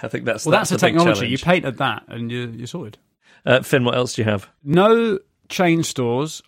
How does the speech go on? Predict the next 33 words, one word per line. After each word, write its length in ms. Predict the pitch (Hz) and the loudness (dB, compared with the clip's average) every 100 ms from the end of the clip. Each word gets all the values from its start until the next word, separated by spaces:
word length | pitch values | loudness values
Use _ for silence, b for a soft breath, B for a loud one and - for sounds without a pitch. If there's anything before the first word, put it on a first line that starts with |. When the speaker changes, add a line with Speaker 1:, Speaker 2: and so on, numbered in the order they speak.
| - | -4
Speaker 2:
are 160 | 127 | 0
allowed 540 | 127 139 143 139 135 - _ - | 2 4 4 2 0 -6 _ -6
in 420 | 127 123 120 120 _ _ _ | -2 0 -2 -4 _ _ _
cities 320 | - 170 135 | -4 -4 0
or 80 | 139 | -2
towns 540 | - 135 117 110 120 - | 0 0 0 -2 -4 -6
that 60 | 120 | -4
have 80 | |
a 60 | 117 | -4
population 840 | 143 123 123 117 - 113 107 113 - _ _ | -4 -2 0 0 -2 -4 -4 -6 -12 _ _
under 260 | - 123 117 | -2 0 0
a 40 | 117 | -2
hundred 200 | 117 117 | -2 -2
and 80 | |
ten 140 | 110 113 | -2 -4
thousand. 400 | 113 104 - - | -4 -8 -10 -4
Speaker 1:
Why 160 | 123 151 | 2 4
a 40 | |
hundred 280 | 147 143 135 | 4 2 -2
and 80 | 120 | -2
ten 200 | 135 123 | 0 0
thousand? 440 | 113 101 95 101 | 0 0 -2 -4
Speaker 2:
Well, 80 | 120 | -2
I 40 | 123 | 0
did 100 | 131 | -2
some 140 | - | -2
research. 480 | 117 113 - - - _ B B B B | -4 -4 -8 -16 -20 _ B B B B
My, 300 | - 160 165 - | 2 4 4 2
my 180 | 160 160 | 2 4
basic 340 | 208 220 202 | 4 2 0
premise 320 | 170 139 120 | 0 0 0
is, 260 | 117 107 - - _ | -8 -10 -14 -20 _
so 320 | - 156 127 | -2 2 2